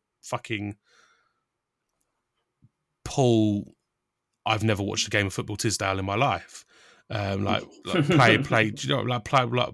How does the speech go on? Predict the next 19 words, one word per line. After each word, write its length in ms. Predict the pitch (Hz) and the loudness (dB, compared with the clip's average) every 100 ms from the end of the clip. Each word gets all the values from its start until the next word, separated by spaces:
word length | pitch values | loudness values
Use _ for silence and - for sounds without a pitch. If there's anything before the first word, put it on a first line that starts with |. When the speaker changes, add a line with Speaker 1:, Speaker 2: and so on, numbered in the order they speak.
| - | -6
Speaker 1:
like, 220 | 123 87 | -6 -6
talking 320 | - 135 - 117 | -4 -4 -2 0
shit 380 | - 139 92 - | 2 2 -2 -4
after 360 | 98 104 - | -4 -4 -4
the 60 | 104 | -10
full 280 | - 113 110 | -6 -2 -2
final 280 | 110 113 110 | 0 2 2
whistle, 360 | 110 - 98 _ - - - _ | 0 -2 -8 _ -20 -20 -20 _
saying 320 | - 143 117 | 0 4 6
that 80 | 113 | 6
we 80 | 113 | 6
were 80 | 113 | 4
the 80 | 110 | 4
better 200 | 117 107 | 0 0
side 340 | - 110 104 | -2 0 0
at 100 | 107 | -2
times 500 | - 104 101 101 95 | -2 0 0 -2 -6
and, 200 | 101 98 | -6 -4
like, 320 | 101 98 101 | -2 -2 -4